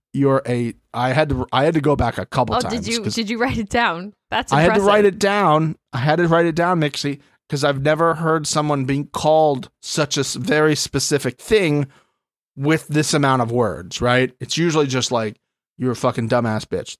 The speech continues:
Speaker 1: That's
Speaker 2: Yep.
Speaker 1: it.
Speaker 2: Uh.
Speaker 1: It was, "You're a dumb, fake ass, lying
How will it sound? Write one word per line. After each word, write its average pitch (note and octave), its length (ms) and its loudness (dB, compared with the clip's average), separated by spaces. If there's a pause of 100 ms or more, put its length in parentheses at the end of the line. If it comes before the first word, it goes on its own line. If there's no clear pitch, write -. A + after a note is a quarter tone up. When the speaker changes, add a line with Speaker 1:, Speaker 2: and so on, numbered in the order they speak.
Speaker 1:
That's C3+ 220 0
Speaker 2:
Yep. G#2+ 140 -2
Speaker 1:
it. - 40 -20 (240)
Speaker 2:
Uh. F#3+ 160 0
Speaker 1:
It C#3+ 80 0
was, D3 320 2
"You're C3+ 300 2
a B2+ 320 0 (260)
dumb, F#3 480 2 (340)
fake F3 560 -2
ass, C#3 580 -2 (180)
lying C3+ 720 0